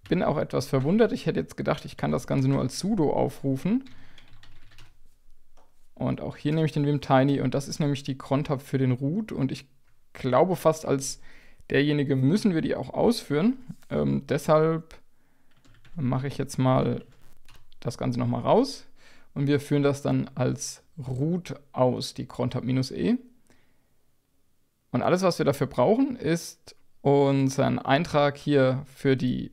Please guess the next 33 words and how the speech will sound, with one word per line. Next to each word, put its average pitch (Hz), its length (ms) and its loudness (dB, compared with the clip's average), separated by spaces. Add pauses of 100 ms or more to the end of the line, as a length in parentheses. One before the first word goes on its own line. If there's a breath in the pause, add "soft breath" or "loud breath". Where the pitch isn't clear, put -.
(120)
Zeit. 202 520 2
Das 123 140 -2
ist 127 160 -4
der 131 100 4
hier, 196 200 2
der 131 180 0
heißt 127 200 -2
hier 143 160 0
alle 143 140 0
fünfzehn 139 400 -4
Minuten. 196 480 0 (320 loud breath)
Ich - 180 -6
mache 139 200 0
jetzt 135 180 -6
mal 139 380 0 (480)
alle 127 300 2
fünf - 440 2
Minuten, 143 480 2 (360 loud breath)
um 135 180 -2
dann 131 180 4
prüfen 147 320 0
zu 131 140 -6
können, 139 300 2
ob 131 280 -6
tatsächlich 127 520 -4
eine 127 80 -4
Synchronisation 139 960 -4
stattgefunden - 800 -6
hat. - 120 -16 (540 soft breath)
So, - 300 -2
alle 135 200 0
fünf 147 240 -4
Minuten 208 420 0